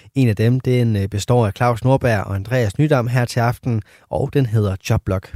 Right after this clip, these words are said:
Podcast. De er godt i gang med at dykke ned i spillerunde fire af N F L-sæsonen, som er ligaen for amerikansk fodbold, og, øh, den gennemgang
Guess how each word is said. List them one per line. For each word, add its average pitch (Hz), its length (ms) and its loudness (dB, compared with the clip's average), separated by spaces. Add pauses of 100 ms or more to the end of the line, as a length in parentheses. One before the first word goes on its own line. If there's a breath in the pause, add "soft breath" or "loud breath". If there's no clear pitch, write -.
(100)
Podcast. 110 520 -4 (600 loud breath)
De 117 100 2
er 107 60 0
godt 113 160 2
i 110 60 2
gang 113 200 0
med 113 120 2
at 110 140 0
dykke 104 200 -2
ned 123 200 2
i 110 120 -4
spillerunde 110 580 0
fire 139 480 0
af 98 300 -4
N 98 100 -4
F - 100 -10
L-sæsonen, 123 800 0
som 139 240 -2
er 147 140 2
ligaen 135 420 0
for 107 120 -4
amerikansk 101 520 -2 (160)
fodbold, 156 360 4 (360 soft breath)
og, 104 200 2
øh, 95 80 -2
den 123 180 0
gennemgang 123 480 -2